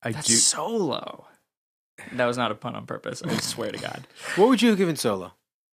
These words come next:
Speaker 1: Uh, I'd give Solo, like, a fifty.
Speaker 3: Okay.
Speaker 1: Um, but you have changed my mind on a bunch of things. I think that both of you have, in terms of just sort of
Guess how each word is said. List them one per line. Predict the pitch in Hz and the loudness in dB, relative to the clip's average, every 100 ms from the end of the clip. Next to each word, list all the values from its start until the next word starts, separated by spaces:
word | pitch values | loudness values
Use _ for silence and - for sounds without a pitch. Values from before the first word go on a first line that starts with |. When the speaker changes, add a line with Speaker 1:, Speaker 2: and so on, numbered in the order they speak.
| - - - - _ _ _ 143 | -20 -20 -20 -20 _ _ _ -2
Speaker 1:
Uh, | 135 135 135 131 | 0 2 2 2
I'd | 143 143 | -2 -2
give | 156 - | -2 -2
Solo, | - 120 113 107 | 0 2 2 2
like, | 101 101 | 0 -4
a | |
fifty. | - 98 - 104 101 _ - | -6 -8 -4 -6 -6 _ -18
Speaker 3:
Okay. | - 101 _ _ _ _ _ _ _ _ _ _ | -16 -16 _ _ _ _ _ _ _ _ _ _
Speaker 1:
Um, | 127 117 113 113 110 113 _ _ _ | -2 0 0 -2 -4 -8 _ _ _
but | 127 135 139 | -6 -4 -2
you | 143 135 | -4 -2
have | 151 165 160 | 0 0 -2
changed | - 139 120 | -2 -2 -2
my | 120 113 | -2 0
mind | 107 101 | 0 0
on | 98 | -2
a | 87 | -2
bunch | 92 78 | -4 -6
of | - | -8
things. | 90 85 | -10 -8
I | - | -8
think | 127 135 | -4 -4
that | 120 95 | -4 -2
both | 117 113 | -2 -2
of | 104 | -6
you | 92 | -4
have, | 90 87 | -4 -6
in | 95 | -6
terms | - 104 95 | -6 -6 -6
of | 87 | -6
just | 104 - | -4 -2
sort | 110 101 | -2 -4
of | 90 | -6